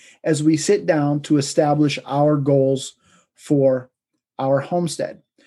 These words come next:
So the first, specific. We really want to be as specific as possible with the goals that we are trying to establish.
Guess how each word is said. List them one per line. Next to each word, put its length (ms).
So 180
the 80
first, 520
specific. 760
We 160
really 400
want 360
to 100
be 180
as 160
specific 580
as 140
possible 880
with 180
the 100
goals 420
that 160
we 220
are 180
trying 480
to 140
establish. 640